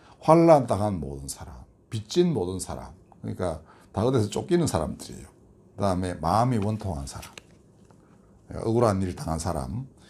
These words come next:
이들이 다, 아, 다윗을 이제 우두머리로 받들고, 어, 그를 따라서 같이 이제 운명을 같이 하기로 맹세를 했던 것입니다.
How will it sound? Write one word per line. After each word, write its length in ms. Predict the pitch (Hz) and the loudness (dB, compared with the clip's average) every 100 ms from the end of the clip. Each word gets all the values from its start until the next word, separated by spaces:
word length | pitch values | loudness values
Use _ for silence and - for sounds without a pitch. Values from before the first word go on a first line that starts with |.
| - | -8
이들이 380 | - 151 143 127 | -4 0 2 0
다, 340 | 113 117 117 - - - | 2 0 0 -4 -20 -16
아, 140 | - 76 | -14 -12
다윗을 680 | - 92 117 - 90 76 - - - - | -2 2 2 2 -2 -6 -12 -20 -20 -18
이제 180 | 50 - - - - - - | -16 -16 -18 -20 -20 -20 -12
우두머리로 520 | 92 95 95 95 80 | -4 0 0 0 -4
받들고, 720 | - - - 92 - 78 139 - - - | -8 -8 -6 -6 -6 -8 -8 -10 -20 -16
어, 140 | 67 - | -16 -6
그를 400 | - 87 50 - - - - - - | -4 -2 -6 -12 -20 -20 -20 -10 -2
따라서 560 | 85 76 - 71 - - - | 0 0 -4 -8 -10 -14 -8
같이 480 | 95 92 - - - - - - | -6 -4 -4 -6 -8 -20 -20 -16
이제 160 | - - - - | -12 -12 -12 0
운명을 380 | 110 127 110 90 | 2 4 2 2
같이 340 | 85 - - | 0 -2 -4
하기로 420 | 76 82 82 80 | -4 -6 -10 -8
맹세를 420 | 87 107 98 80 73 | -4 -2 -2 -6 -6
했던 280 | - 120 110 | -6 -4 -4
것입니다. 560 | - - 65 - - | -6 -12 -16 -16 -16